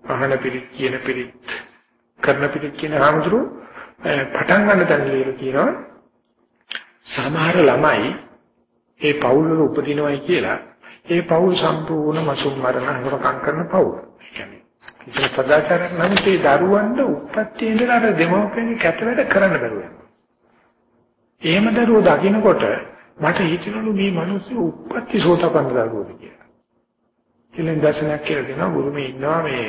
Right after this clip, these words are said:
මේ කාවයියද මොකද්ද කියලා මාළුවේ ඒක ලේසි නෑ මරන්න. ඉතින් වෙළඳ පොලේ තට්ටුවේ තියෙන්නේ පණ තියෙන මාළු. ගොඩ ඉන්නේ. උන් නලිය, නලිය, නලිය, නලිය ඉන්නවා.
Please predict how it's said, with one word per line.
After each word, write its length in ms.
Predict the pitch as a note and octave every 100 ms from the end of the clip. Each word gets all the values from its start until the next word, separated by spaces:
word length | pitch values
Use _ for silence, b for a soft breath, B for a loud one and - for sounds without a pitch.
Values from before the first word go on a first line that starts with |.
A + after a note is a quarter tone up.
| G2+
මේ 260 | F#2+ D#2+ - _ _ _ _ _ _ _ -
කාවයියද 520 | C3 C3 C3+ C3 B2
මොකද්ද 300 | B2 - A#2+ A#2+
කියලා 240 | A#2+ G#2
මාළුවේ 420 | G#2 A2 C#3 B2+ A#2+ - -
ඒක 160 | - B2
ලේසි 340 | A2+ C3+ D3+ D#3
නෑ 180 | D#3+
මරන්න. 320 | D#3+ B2+ G2+ E2+ - - _ _ _ _ _ _ _ _ _ _ -
ඉතින් 220 | F3+ G3+
වෙළඳ 340 | C#3 C#3+ D3+ E3
පොලේ 240 | D#3+ E3+
තට්ටුවේ 500 | D#3 C3+ C#3+ F#3+ E3+
තියෙන්නේ 380 | D3+ D#3 F#3 A#3
පණ 280 | - F3 F#3+
තියෙන 240 | F#3+ E3+
මාළු. 300 | B2 G2 D#2+ - _ _ _ _ _ -
ගොඩ 200 | C#3 E3
ඉන්නේ. 380 | F#3+ G3+ G3 - - -
උන් 140 | G3
නලිය, 260 | F3+ F#3+ E3
නලිය, 260 | E3 E3+
නලිය, 300 | F#3 D#3+ E3
නලිය 200 | D#3+ F3+
ඉන්නවා. 260 | D#3 A#2